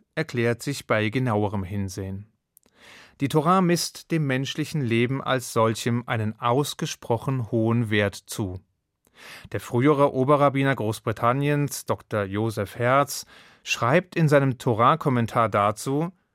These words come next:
„Der unbegrenzte Wert des Menschenlebens beruht auf der Tatsache, dass der Mensch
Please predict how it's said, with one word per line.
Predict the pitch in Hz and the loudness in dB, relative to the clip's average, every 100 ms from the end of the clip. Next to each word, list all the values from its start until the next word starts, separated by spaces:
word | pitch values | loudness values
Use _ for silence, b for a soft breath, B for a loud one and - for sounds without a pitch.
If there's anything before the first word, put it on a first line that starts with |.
| _ _ _ _ - | _ _ _ _ -10
„Der | 101 - | -10 -4
unbegrenzte | 170 165 175 175 - 123 139 139 156 113 | 2 2 4 0 2 2 2 -2 -4 2
Wert | 110 123 - | 2 2 0
des | 131 - | -6 -2
Menschenlebens | 117 120 123 127 117 117 123 117 | -2 -2 -2 -2 2 2 0 -4
beruht | - 110 127 147 | -4 -2 -2 -2
auf | 127 - | -4 -2
der | 101 | -4
Tatsache, | - 113 117 123 135 117 127 123 b b b b _ | -2 0 0 2 0 2 0 0 b b b b _
dass | - - | -8 0
der | 165 | 4
Mensch | 131 123 131 | 4 4 0